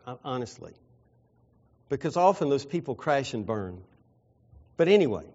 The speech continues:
God often uses very ordinary people. Mary's one of them. Secondly, we should be humbled by the humility of the Son of God.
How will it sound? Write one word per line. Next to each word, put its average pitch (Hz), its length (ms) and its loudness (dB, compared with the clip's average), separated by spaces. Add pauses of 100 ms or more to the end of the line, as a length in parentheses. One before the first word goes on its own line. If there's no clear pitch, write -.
(160)
God 151 340 0
often 151 380 2
uses 131 460 -8
very 120 200 -6
ordinary 120 360 -4
people. 101 320 -8
Mary's 113 360 -6
one 101 160 -8
of 95 120 -8
them. 87 160 -16
Secondly, 147 520 2 (460)
we 240 160 4
should 208 220 2
be 180 100 4
humbled 165 720 4 (500)
by 160 180 8
the 147 80 -2
humility 139 840 0 (360)
of 139 100 -2
the 139 80 -6
Son 147 300 -4
of 113 80 -6
God. 117 340 0